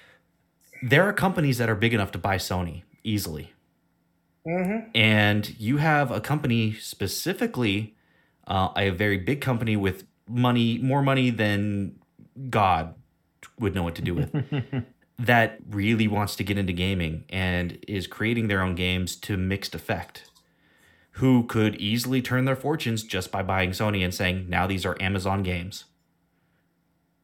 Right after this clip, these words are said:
Speaker 1: I think you're looking at the wrong company, but I think you have the right thing in mind, Lamar.
Speaker 2: Who, who are you thinking?
Speaker 1: Am-, I mean, I just said
Speaker 3: Amazon.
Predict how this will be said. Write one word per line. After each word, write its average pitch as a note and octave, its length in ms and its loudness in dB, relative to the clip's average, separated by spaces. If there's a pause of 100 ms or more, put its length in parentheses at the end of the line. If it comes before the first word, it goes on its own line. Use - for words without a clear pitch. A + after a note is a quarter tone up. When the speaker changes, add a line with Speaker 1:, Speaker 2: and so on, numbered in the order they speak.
(200)
Speaker 1:
I A2+ 120 4
think F3+ 100 2
you're D3 100 4
looking C3 160 4
at G#2+ 60 0
the G#2+ 60 0
wrong G2+ 160 2
company, B2 280 0
but F2+ 120 -2
I F2 60 2
think A#2+ 180 -2
you A2 80 0
have G#2+ 100 -2
the F#2 100 -6
right F#2 180 0
thing F#2 140 -2
in F2 120 0
mind, G#2 240 2
Lamar. F2+ 340 -8 (1900)
Speaker 2:
Who, E3+ 480 2 (140)
who G3 180 6
are F#3 40 8
you F3 180 4
thinking? C3+ 480 -4 (480)
Speaker 1:
Am-, B2 260 4
I G2+ 100 6
mean, G#2 140 4
I G2 60 2
just G#2+ 180 2
said G2+ 140 4
Speaker 3:
Amazon. F#2 460 2